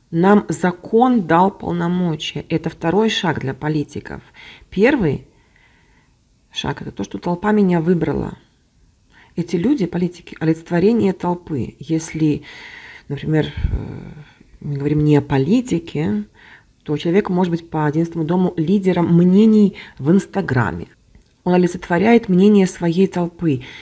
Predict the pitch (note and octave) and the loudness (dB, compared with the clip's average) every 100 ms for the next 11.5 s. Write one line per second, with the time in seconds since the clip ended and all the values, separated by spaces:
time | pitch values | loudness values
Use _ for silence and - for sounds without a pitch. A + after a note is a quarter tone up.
0 | - - - _ _ _ D3 - D3 E2 | -20 -20 -20 _ _ _ -6 -4 -4 -4
1 | - - - D#3 F3 A#3 B3 G3 G3 F3+ | -10 -16 -4 0 2 2 2 2 4 4
2 | D#3 E3 E3 F3 F3 D#3 D3+ D#3+ E3+ D3+ | 2 2 4 2 2 -2 -2 0 2 2
3 | C#3+ - C#3+ D3+ D3 C#3+ D3+ D3 - G#3 | 0 -4 -4 -2 -2 -2 -4 -8 -2 -2
4 | D#4 - _ - - - D3+ D#3+ E3+ F3 | -2 -8 _ -20 -16 -6 -2 0 2 4
5 | G#3 B3+ A#3+ F3+ F3+ F3 F3 - E3+ D#3+ | 4 4 4 4 2 0 -4 -4 -2 2
6 | F3 F#3+ E3+ D#3 E3 E3 E3 - D#3+ D3+ | 2 2 0 -2 -2 -2 -6 -4 -2 -2
7 | B2+ - - - - - D#3+ D#3 D#3 D3 | -2 -10 -16 -8 -8 -8 -10 -8 -6 -4
8 | D3+ D#3 C#3+ C#3 C3+ C3+ - E3 A#3 - | 0 0 -2 -4 -8 -8 -6 -4 -4 -10
9 | _ _ _ - _ _ _ _ _ _ | _ _ _ -20 _ _ _ _ _ _
10 | _ _ _ _ _ _ _ A3 A3+ A#3 | _ _ _ _ _ _ _ -2 0 0
11 | B3+ A#3 F3 E3+ G#3 | 2 2 2 2 -2